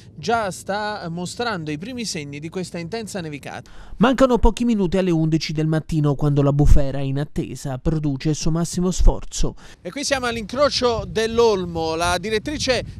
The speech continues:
Speaker 1: principale per chi da questo lato arriva dalla Faentina e per chi vuole proseguire. Lì c'è la Bolognese,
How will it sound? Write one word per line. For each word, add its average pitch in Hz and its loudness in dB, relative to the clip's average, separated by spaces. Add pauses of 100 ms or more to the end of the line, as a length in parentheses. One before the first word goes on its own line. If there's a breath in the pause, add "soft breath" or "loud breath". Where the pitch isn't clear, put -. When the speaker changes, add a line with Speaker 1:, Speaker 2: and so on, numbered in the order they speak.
Speaker 1:
principale 220 -2
per 190 -6
chi 220 -6
da 165 -8
questo 233 0
lato 233 2
arriva 220 -2
dalla 202 -2
Faentina 240 -4
e 202 -4
per 214 -2
chi 262 -6
vuole 226 2
proseguire. 214 -4 (220 loud breath)
Lì 233 -6
c'è 220 -2
la 208 0
Bolognese, 190 -4